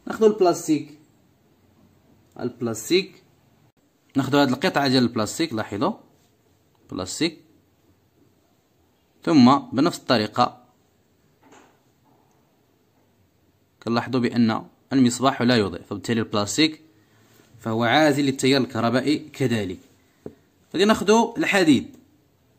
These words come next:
إما مسمار أو لا ناخدو هاد المشبك هذا، فهو كذلك مصنوع من الحديد. نوضعو المشبك في القطب السالب أو لا في الموجب، ثم غادي نوضعو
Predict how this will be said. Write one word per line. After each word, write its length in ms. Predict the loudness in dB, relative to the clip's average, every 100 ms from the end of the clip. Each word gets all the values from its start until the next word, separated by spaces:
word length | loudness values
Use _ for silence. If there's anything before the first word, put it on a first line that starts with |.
| _ _ _ 0
إما 220 | 4 6
مسمار 640 | 6 6 2 0 0 -2 -10 _
أو 80 | 2
لا 80 | 4
ناخدو 300 | 4 2 0
هاد 160 | 0 4
المشبك 520 | 4 4 2 -6 -4
هذا، 180 | -4 -2
فهو 260 | 0 -2
كذلك 480 | 0 -2 0 -2 0
مصنوع 300 | -2 0 -2
من 120 | 0
الحديد. 340 | -4 -6 -10 -14 -20 -20 -20 -20 _ -20 -20 -20 -20 -20 -20 -20 -20 -20 -20 -20 -20 -14 -4
نوضعو 440 | -2 0 0 -2 -4 0
المشبك 640 | 6 6 4 2 2 2 -6 -20 -20 -20 -20 -20
في 60 | -16
القطب 320 | -6 -4 -4
السالب 640 | -6 -4 -2 0 0 0 -4 -4
أو 80 | 0
لا 120 | 0
في 100 | 0
الموجب، 440 | -2 -2 -2 -4 -4 _ _ _ _ _ _ _ _ _ _ -4
ثم 260 | 6 8
غادي 280 | 8 4 2
نوضعو 460 | 2 0 -2 -4